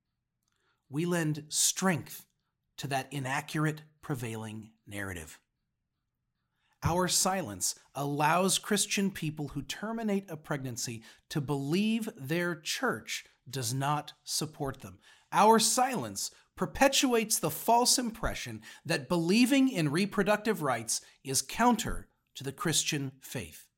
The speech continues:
Meanwhile, our very own faith tradition has stood in support of those rights,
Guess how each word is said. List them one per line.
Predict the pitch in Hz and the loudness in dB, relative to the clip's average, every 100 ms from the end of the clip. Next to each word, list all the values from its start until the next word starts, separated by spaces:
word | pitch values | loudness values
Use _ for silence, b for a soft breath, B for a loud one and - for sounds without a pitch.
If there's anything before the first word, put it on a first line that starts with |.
| _ _ _ - | _ _ _ -2
Meanwhile, | 165 311 262 110 78 - - _ _ _ _ - | 2 4 4 0 -4 -10 -20 _ _ _ _ -4
our | 196 185 | -2 -2
very | 175 277 285 285 247 | 2 4 6 4 2
own | 262 285 | 2 2
faith | 240 262 311 - | 2 2 0 0
tradition | - 135 120 - 123 B B B | -4 -6 -4 -6 -8 B B B
has | 180 185 | 0 6
stood | - - 254 277 | 6 6 6 6
in | 294 247 220 | 4 2 2
support | - - - 339 254 | 2 0 -2 -4 -4
of | 170 | -4
those | 143 127 123 | -4 -4 -4
rights, | 120 92 - - | -6 -6 -8 -10